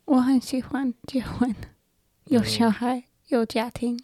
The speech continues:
Speaker 1: 所以
Speaker 2: 很多的人会问，那万一有一天你早上醒来，然后你就觉得，哦，你不爱我了，那，那怎么办？
Speaker 1: Some,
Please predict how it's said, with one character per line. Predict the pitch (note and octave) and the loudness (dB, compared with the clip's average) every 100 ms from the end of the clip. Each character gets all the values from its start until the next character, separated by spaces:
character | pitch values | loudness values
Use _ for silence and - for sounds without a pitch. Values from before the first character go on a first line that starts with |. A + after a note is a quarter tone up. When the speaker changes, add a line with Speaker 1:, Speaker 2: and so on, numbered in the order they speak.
| - | -4
Speaker 1:
所 | - | 0
以 | A3+ A3 A3+ | 2 2 2
Speaker 2:
很 | B2 A#2 | 2 2
多 | C#3 | 2
的 | C3 | 4
人 | A2 G#2 | 4 4
会 | A#2 | 2
问， | A#2+ A2+ F#2 - _ - | 2 0 0 -10 _ -4
那 | F3 | 0
万 | F3+ F#3 E3 | 2 2 2
一 | F3 | -2
有 | B2 G#2+ | -4 -4
一 | |
天 | B2 C3+ C3+ B2+ | -4 -4 -6 -6
你 | A2 F#2+ G#2 _ _ - | -10 -10 -14 _ _ -10
早 | A2 | -8
上 | G#2 C3+ | -6 -6
醒 | A#2+ - - | -6 -10 -14
来， | - - | -16 -12
然 | A2 | -10
后 | |
你 | B2+ | -10
就 | C3+ | -12
觉 | - | -10
得， | A2 A#2+ - | -8 -8 -6
哦， | F3 C3 | -8 -8
你 | A#2 | -12
不 | A2 D#3 - | -8 -8 -6
爱 | G3+ F#3 B2+ | -4 -2 -4
我 | F2+ A#1 | -6 -10
了， | A#1 - - - | -10 -14 -18 -14
那， | A2 G#2+ - - | -12 -12 -16 -16
那 | - B2 | -10 -10
怎 | - | -10
么 | - | -16
办？ | - C#3 _ _ _ _ _ _ - | -16 -16 _ _ _ _ _ _ -6
Speaker 1:
Some, | C4+ | -4